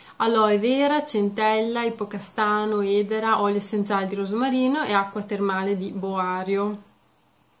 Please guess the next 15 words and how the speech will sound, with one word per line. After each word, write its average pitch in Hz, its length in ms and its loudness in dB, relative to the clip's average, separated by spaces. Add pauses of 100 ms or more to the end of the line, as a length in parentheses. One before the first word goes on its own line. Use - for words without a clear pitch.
(640)
Allora, 214 340 2
questi 294 300 0
sono 220 360 2
novantadue 233 600 2
virgola 214 500 0
due 233 180 -2
per 262 160 -8
cento 226 600 0
di 226 100 -2
ingredienti 220 520 0
di 214 80 -2
origine 196 380 -2
naturale, 196 600 -6
quindi 214 260 -2
ecco, 196 340 -6